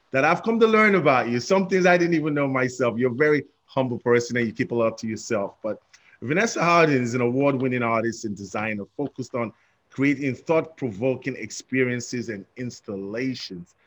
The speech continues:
I mean, this is how it describes what you do when I check you out online. But there's more to you. I mean, you're the founder of,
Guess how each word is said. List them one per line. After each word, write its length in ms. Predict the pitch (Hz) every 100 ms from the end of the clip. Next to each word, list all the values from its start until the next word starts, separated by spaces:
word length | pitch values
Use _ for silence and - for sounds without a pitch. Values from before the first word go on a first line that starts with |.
| _ -
I 60 |
mean, 140 | 113 123
this 140 | 135
is 120 | 123
how 260 | 113 123 120
it 80 | 113
describes 600 | 110 - - 120 113 98
what 260 | 98 113 110
you 160 | 101 85
do 380 | 120 127 107 95 _ _
when 160 | 113 117
I 140 | 113
check 320 | 113 - 127 120
you 200 | 127 117 117
out 260 | 117 110 - _ -
online. 440 | 107 107 117 123 131
But 80 |
there's 160 | 208 185
more 200 | 220 226
to 180 | - 165
you. 180 | 117 107
I 40 |
mean, 140 | 127
you're 140 | 135 151
the 40 |
founder 560 | 123 139 135 135 135 127
of, 220 | 120 98